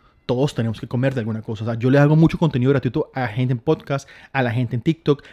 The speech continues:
a la gente en YouTube, a la gente en Instagram, pero también tengo que pagar deudas, yo también tengo que pagar costos, yo también quiero comprarme nuevas cámaras y esas cosas. Por eso es que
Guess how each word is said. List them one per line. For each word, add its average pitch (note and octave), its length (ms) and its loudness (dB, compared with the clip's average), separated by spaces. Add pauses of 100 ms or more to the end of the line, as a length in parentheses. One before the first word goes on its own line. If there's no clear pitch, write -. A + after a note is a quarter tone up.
a D3+ 100 2
la B2+ 80 0
gente B2+ 240 -6
en A#2+ 60 -4
YouTube, D#3+ 260 0 (100)
a - 60 -10
la B2 80 -4
gente A#2+ 220 -6
en - 20 -2
Instagram, D3+ 320 -2
pero B2 100 -2
también A#2 140 -4
tengo B2 120 -6
que C#3 60 -2
pagar C#3 300 0
deudas, G#2 340 -4 (280)
yo A#2+ 100 -6
también A2+ 160 -2
tengo A#2 100 -6
que B2+ 80 -6
pagar B2+ 360 -6
costos, - 400 -6 (260)
yo C3 80 -4
también A#2+ 200 0
quiero B2+ 180 -2
comprarme D#3+ 360 0
nuevas B2 220 -2
cámaras A#2+ 400 -4 (280)
y A3 180 0
esas B2+ 140 0
cosas. D3+ 180 0
Por E3 160 0
eso D3+ 80 -2
es - 60 -16
que F#3+ 180 -4